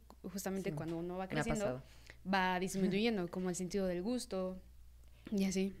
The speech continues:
Speaker 2: Y,
Speaker 1: Sí.
Speaker 2: y también, por ejemplo, yo platicando con mi fisio también, eh, porque tengo lastimado el hombro, entonces últimamente voy y le hago la plática. Y,
Speaker 1: <laughs>
Speaker 2: y se me hizo muy interesante porque dijo, claro, es que antes las personas mayores, es-, pues nosotros estábamos acostumbrados de, "Ah, pues es que ya no camina, ya no se mueve".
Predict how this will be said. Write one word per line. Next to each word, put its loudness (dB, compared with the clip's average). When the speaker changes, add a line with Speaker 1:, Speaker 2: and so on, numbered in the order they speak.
Speaker 2:
Y, 8
Speaker 1:
Sí. -2
Speaker 2:
y 6
también, 4
por 8
ejemplo, 4
yo 8
platicando 10
con 2
mi 2
fisio 4
también, 4
eh, 4
porque 10
tengo 4
lastimado 6
el 6
hombro, 2
entonces -2
últimamente 0
voy 4
y 2
le 2
hago 0
la -2
plática. -6
Y, 4
Speaker 1:
<laughs> -18
Speaker 2:
y 2
se 4
me 8
hizo 4
muy 4
interesante 4
porque 4
dijo, 6
claro, 8
es 4
que 2
antes 4
las 8
personas 4
mayores, 4
es-, -2
pues 4
nosotros 0
estábamos 4
acostumbrados 2
de, 4
"Ah, 2
pues -2
es -2
que 0
ya 2
no -2
camina, -2
ya -6
no -8
se -8
mueve". -6